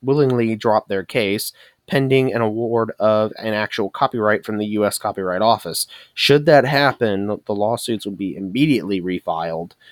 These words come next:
and one has to imagine that Epic would be a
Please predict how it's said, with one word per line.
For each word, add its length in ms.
and 500
one 680
has 460
to 100
imagine 500
that 220
Epic 420
would 240
be 240
a 140